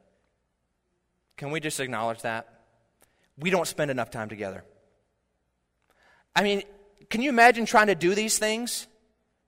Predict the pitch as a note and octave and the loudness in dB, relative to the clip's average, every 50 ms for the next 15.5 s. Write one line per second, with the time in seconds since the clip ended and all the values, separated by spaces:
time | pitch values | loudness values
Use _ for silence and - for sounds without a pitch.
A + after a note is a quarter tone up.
0 | _ _ _ _ _ _ _ _ _ _ _ - F#3+ F3+ - - G#3 G#3 G3 G3+ | _ _ _ _ _ _ _ _ _ _ _ -4 -2 0 2 2 2 6 6 6
1 | F#3+ G3 F3+ E3+ E3+ - - F#3 E3 - F3 F#3 F#3 F#3+ F#3+ - - F#3+ F#3+ G3 | 6 6 2 0 -2 -4 -6 -8 -8 0 2 2 2 2 0 -4 -4 -4 -2 -2
2 | G3 G3 F#3+ - - D#3+ D3+ C#3+ C#3+ C3 - - - C#3 B2+ G2+ A#2+ D3 D3+ D3+ | -4 -4 -8 -8 -8 -2 0 0 -2 -2 -6 -14 -20 -20 -20 -20 -16 -10 -2 0
3 | D3+ E3+ F#3 F#3 F#3 F3 D#3 - - - - F3 F#3+ G3+ G3 D#3 G3 G#3 G3+ G3 | 0 2 2 2 0 -2 -2 -4 -10 -10 -6 -2 0 0 0 2 2 2 2 2
4 | - - F#3 F#3+ G3 G3 F#3 D3+ D#3+ E3+ E3 E3 E3+ E3+ E3+ E3+ - - - _ | 0 -2 -2 -2 -2 -2 -4 -2 0 0 0 2 0 -2 -4 -8 -12 -20 -20 _
5 | _ _ _ _ _ B2 C#3 F3 A3 B3+ B3 - C4 B3 F#3 G#3+ C4 B3+ G#3+ F3 | _ _ _ _ _ -4 2 4 4 4 4 2 0 0 0 0 0 0 0 0
6 | - - - - - - _ _ _ _ _ _ _ _ C3+ D#3 D#3 D#3 F3+ F#3+ | -2 -4 -10 -14 -16 -18 _ _ _ _ _ _ _ _ -4 -4 -2 0 2 2
7 | F#3 F3+ D#3+ C#3+ C3 B2 A#3 C#4 D4+ F#3+ C#3+ - - C#3+ A2+ - - - A2+ A2+ | 4 2 2 -2 -2 6 8 8 8 8 2 -4 -4 -4 -4 -4 -6 -8 -8 -8
8 | C#3 D3 - - - - A#2 C3 D3 - _ _ _ _ _ _ _ _ _ _ | -10 -12 -18 -20 -20 -20 -18 -18 -18 -18 _ _ _ _ _ _ _ _ _ _
9 | _ _ _ _ _ _ _ _ _ _ _ _ _ _ _ _ _ _ _ _ | _ _ _ _ _ _ _ _ _ _ _ _ _ _ _ _ _ _ _ _
10 | _ _ F#3 G3+ G#3 G#3+ A3 A#3 - - A3+ G#3 G#3+ G#3+ G#3 G3 G#3 - - A3+ | _ _ 4 6 8 10 8 8 8 8 8 10 10 12 10 10 8 8 6 2
11 | F#3 D3+ G3 G3+ G3+ G#3+ G#3+ G3+ - A3+ A3 A3 A#3+ C4 - - - - _ _ | 2 2 2 2 2 2 0 0 0 0 0 0 -4 -6 -8 -12 -14 -16 _ _
12 | _ _ _ _ _ _ _ _ _ _ _ _ _ _ _ _ _ _ _ _ | _ _ _ _ _ _ _ _ _ _ _ _ _ _ _ _ _ _ _ _
13 | _ _ _ _ _ _ _ _ _ _ _ _ _ _ - A3+ C4+ C4+ - A#3+ | _ _ _ _ _ _ _ _ _ _ _ _ _ _ 2 2 2 2 2 4
14 | G3 G3+ F#3+ F3+ G3 G#3 A3 G#3+ G#3 G3+ G3 F#3+ F3+ F#3+ B3 D#4 C4+ A#3+ F3+ C#3 | 6 6 6 6 4 4 4 4 4 4 2 2 4 4 4 4 4 2 0 -2
15 | A#2 A2+ A2+ G#2+ B2+ F#3+ - - - | -2 -6 -6 -6 -6 -8 -10 -14 -18